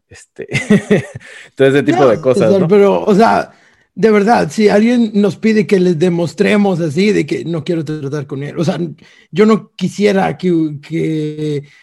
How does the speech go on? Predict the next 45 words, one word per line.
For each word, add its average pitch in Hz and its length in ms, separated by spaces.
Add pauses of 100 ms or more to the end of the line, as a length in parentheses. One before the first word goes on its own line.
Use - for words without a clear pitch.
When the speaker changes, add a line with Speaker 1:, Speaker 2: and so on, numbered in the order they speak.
(100)
Speaker 2:
un 190 120
cliente 185 520
de 139 200
nosotros, 165 600
um, 147 340
en 147 120
Hackicom 170 640 (540)
dude 208 400
de 185 180
mí 208 440
y, 170 560
um, 147 420
se 180 140
acerque 185 380
a 185 140
cuestionarme. 175 680 (280)
"Hey, 247 280 (320)
¿sabes 240 240
qué? 285 220
Mira, 208 300
te 214 100
voy 214 160
a - 20
dar 262 140
este - 180
mail, 277 300
ve 220 140
a - 40
esta 254 240
página, 247 420
tienen 240 320
un 240 120
curso 247 240
muy 247 160
bueno, 226 420
yo 214 100
no, 226 240 (400)
te 180 80
voy 190 120
a 208 40
mandar 208 300
con 220 160
ellos 240 360 (120)
o 180 140
ellas". 208 480